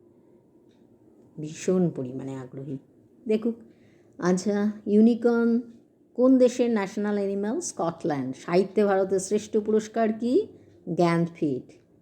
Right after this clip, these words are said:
বীজের সুপ্ত অবস্থা ভাঙতে সাহায্য করে চেব্রেন, জিব্বেরলিন, হলো? এবছর ডুরান্ড কাপ জিতল নর্থ ইস্ট আসাম। এবার গুগলি হলো কি? তুমি আমেরিকার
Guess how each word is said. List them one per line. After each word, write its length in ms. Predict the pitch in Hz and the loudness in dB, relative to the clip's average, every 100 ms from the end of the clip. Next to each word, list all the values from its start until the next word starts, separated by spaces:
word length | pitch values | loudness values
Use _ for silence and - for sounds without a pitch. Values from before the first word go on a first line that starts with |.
| _ _ _ _ - _ - | _ _ _ _ -20 _ -2
বীজের 280 | 185 202 247 | 0 4 4
সুপ্ত 360 | 226 226 220 240 | 4 -4 -2 -2
অবস্থা 440 | 226 220 220 240 | 2 2 0 -4
ভাঙতে 380 | 208 190 190 214 | -4 -4 -2 -4
সাহায্য 500 | 208 185 185 175 190 | -2 -2 -2 0 -2
করে 400 | 190 202 294 277 - | 0 0 0 -4 -8
চেব্রেন, 580 | - 190 175 156 143 147 - - _ _ _ - 170 | 0 2 4 2 2 -4 -12 -20 _ _ _ -12 -6
জিব্বেরলিন, 1120 | 165 214 180 170 214 220 - - 160 143 117 120 - | 0 2 0 -2 0 0 0 -4 2 2 0 -10 -8
হলো? 240 | 190 381 226 - _ _ _ _ _ - | -6 -4 -6 -10 _ _ _ _ _ -2
এবছর 340 | 208 233 254 | 2 4 4
ডুরান্ড 380 | 214 226 233 220 | 4 4 4 4
কাপ 120 | 226 | 2
জিতল 360 | 208 220 233 254 | 2 0 2 2
নর্থ 400 | 214 185 185 - | 2 0 -2 -6
ইস্ট 260 | 262 - - | -8 -8 -12
আসাম। 680 | 180 175 - 156 139 120 - - _ _ _ _ _ _ 190 | -6 -6 -6 -8 -6 -8 -12 -20 _ _ _ _ _ _ 2
এবার 160 | 226 | 4
গুগলি 380 | 214 226 220 226 | 6 6 6 6
হলো 180 | 226 214 | 6 4
কি? 320 | 214 226 269 - _ _ - | 0 -6 -6 -16 _ _ -4
তুমি 340 | 240 277 269 | 2 4 4
আমেরিকার 760 | 202 208 220 220 208 185 170 | 2 6 6 6 4 2 2